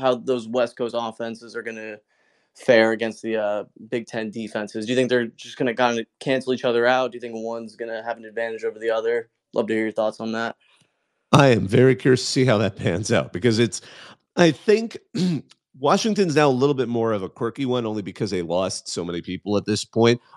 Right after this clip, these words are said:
Speaker 2: Oregon's gonna be ready and geared up to play, 'cause they already played a little more physically than most of the other Pac-twelve teams.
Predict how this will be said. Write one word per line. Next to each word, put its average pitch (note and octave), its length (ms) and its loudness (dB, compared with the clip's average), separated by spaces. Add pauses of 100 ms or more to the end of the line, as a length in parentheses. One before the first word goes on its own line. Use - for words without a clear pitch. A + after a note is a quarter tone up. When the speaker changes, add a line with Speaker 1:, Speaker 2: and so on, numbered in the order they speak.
(100)
Speaker 2:
Oregon's C#3+ 440 6
gonna A2 220 0
be F#2+ 140 -4
ready F#2 400 -2
and F2 140 -10
geared F#2 260 -2
up E2+ 140 -6
to - 80 -20
play, D2 300 -6
'cause A2 140 -8
they B2 100 2
already B2+ 220 2
played A2 320 0
a G2 60 -4
little F#2 200 -4
more E2 140 -4
physically F2+ 560 -4
than E2 200 -8
most F#2 280 -2
of F#2 80 -8
the F2 160 -4
other E2 180 -2
Pac-twelve D#2+ 460 -10
teams. A2 420 -2